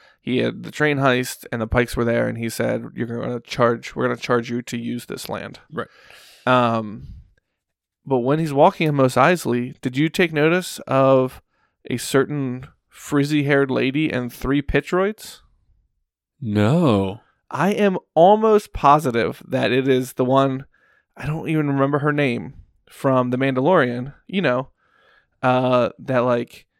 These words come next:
Speaker 1: fixes Mando's ship
Speaker 2: Oh,
Speaker 1: and, like, is in love
Speaker 2: yeah.
Speaker 1: with Grogu
Speaker 2: Yeah, yeah,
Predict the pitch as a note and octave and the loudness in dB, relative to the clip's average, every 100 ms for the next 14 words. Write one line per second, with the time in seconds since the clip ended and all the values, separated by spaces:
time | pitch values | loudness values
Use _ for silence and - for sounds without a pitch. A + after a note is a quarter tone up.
0 | _ _ _ - C3+ - C#3 B2 A#2+ C3 | _ _ _ -4 -4 0 0 0 0 -6
1 | - - B2+ B2+ B2 A#2+ - D3+ C#3+ - | -12 -6 -2 0 0 0 -2 -2 -2 -4
2 | - - - G3 G#3+ B2+ B2 B2 B2+ B3 | -20 -8 0 2 2 2 2 2 2 4
3 | B2+ B2+ B2+ G#2 A#2+ A#2+ A#2+ B2 B2 - | 4 4 2 -2 -2 -2 -2 -4 -4 2
4 | G3+ A3 | 4 4